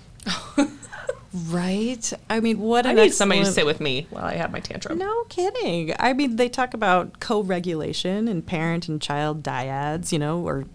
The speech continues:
Speaker 2: pairs, whatever. Um, a dysregulated child cannot be regulated by a dysregulated adult. So you've got to m-, become a Zen master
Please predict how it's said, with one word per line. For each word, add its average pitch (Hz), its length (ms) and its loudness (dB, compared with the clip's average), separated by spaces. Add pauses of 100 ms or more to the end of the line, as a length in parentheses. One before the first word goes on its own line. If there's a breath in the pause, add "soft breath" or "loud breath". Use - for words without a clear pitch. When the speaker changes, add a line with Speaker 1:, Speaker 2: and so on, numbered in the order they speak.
(120)
Speaker 2:
pairs, 151 580 -2
whatever. 147 560 -2
Um, 156 240 4 (480 loud breath)
a 180 80 2
dysregulated 180 680 0
child 151 400 0
cannot 147 460 -4
be 139 140 -6
regulated 131 640 -6
by 127 100 -6
a - 80 -6
dysregulated 127 720 -8
adult. 160 440 -8 (440 loud breath)
So 147 320 -2
you've 165 380 -4
got 156 220 -2
to 156 120 -6
m-, 151 280 -4 (120)
become 185 380 -2
a 180 80 2
Zen 185 420 2
master 170 800 0